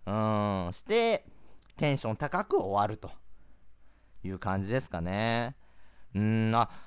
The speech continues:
それもね、なんかいい、いいですね。そういうなんか元気な感じというか。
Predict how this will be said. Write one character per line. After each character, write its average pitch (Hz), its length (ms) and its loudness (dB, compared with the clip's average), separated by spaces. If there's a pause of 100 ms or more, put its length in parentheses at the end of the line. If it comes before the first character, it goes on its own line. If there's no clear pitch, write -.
そ 131 120 -2
れ 147 80 4
も 180 80 6
ね、 233 160 6
な 220 120 8
ん - 20 6
か 190 80 6
い 208 140 4
い、 - 60 -8 (120)
い - 40 2
い 196 40 0
で 156 80 4
す 135 100 -2
ね。 123 180 0
そ 123 200 0
う 117 40 2
い 110 160 0
う 107 40 -2
な 113 100 0
ん - 20 0
か 101 120 -4
元 151 260 6
気 113 140 0
な 98 100 2
感 95 240 -2
じ 82 100 -6
と 95 120 -6
い 85 100 -6
う 82 80 -10
か。 - 240 -12